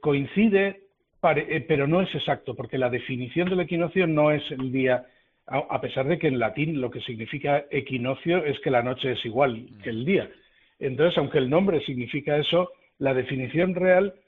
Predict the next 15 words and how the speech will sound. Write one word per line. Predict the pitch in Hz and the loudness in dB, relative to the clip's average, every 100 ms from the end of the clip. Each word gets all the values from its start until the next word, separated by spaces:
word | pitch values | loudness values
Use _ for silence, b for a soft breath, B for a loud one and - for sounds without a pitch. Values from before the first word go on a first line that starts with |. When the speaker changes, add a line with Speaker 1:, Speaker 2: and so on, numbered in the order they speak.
| _ _ _ | _ _ _
Speaker 1:
es, | 175 190 196 - - - | 4 4 2 -8 -12 -2
eh, | 147 135 127 127 123 120 | 2 4 4 2 -2 -4
tiene | 143 143 | -2 0
que | 156 | 4
ver | 151 170 196 - _ - | 6 6 4 -4 _ -4
con | 135 123 127 | 2 2 2
una | 135 139 | 0 0
cuestión | 156 - 151 151 | 0 0 2 4
de | 139 | 6
la | 127 | 4
órbita | 131 135 123 | 2 0 0
de | |
la | 113 113 | 0 0
Tierra, | 117 - 107 | -4 -4 -8
¿no? | 117 117 | -8 -8